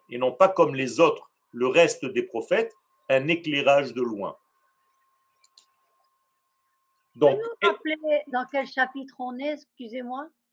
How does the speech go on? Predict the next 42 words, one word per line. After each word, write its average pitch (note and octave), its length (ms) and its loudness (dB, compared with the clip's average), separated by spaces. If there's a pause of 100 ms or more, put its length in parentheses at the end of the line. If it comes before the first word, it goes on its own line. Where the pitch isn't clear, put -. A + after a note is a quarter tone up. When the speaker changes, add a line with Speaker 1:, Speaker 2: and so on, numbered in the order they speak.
Speaker 1:
On C3+ 180 -2
est E3+ 100 2
à E3 120 6
la D#3 100 4
fin G3+ 180 0
du F3 140 -6
chapitre D3+ 540 -2
deux, D3+ 440 0
je B2+ 360 -6
descends C#3+ 320 0
un C#3 60 2
petit C3+ 180 -12
peu, G#3 220 4
on G3+ 140 0
est E3 100 -2
dans D3+ 100 0
le D3 120 0
Pérek C#3+ 240 -2
Gimel. G#2 360 -10
Vous F#2 80 -20
voyez, D3+ 400 0
on C3+ 120 -6
est C3+ 80 -6
juste G3+ 300 -2
avant E3+ 180 6
la D3+ 120 8
fin F3 220 0
du D3 200 -6
Pérek D3 520 -2
Bet. A#2 280 -4 (560)
Speaker 2:
Merci. B3 420 -18 (1500)
Speaker 1:
Alors, B2+ 360 6
Ve'astarat F3 680 4
panav, D#3+ 480 2
hashoresh G3+ 560 0
ve'asiba D3 500 0
lekol D3+ 380 -2
chisaron. A2 560 -6
Donc, D3+ 400 -2
à F3 80 2
chaque A3+ 260 2
fois D#3+ 320 6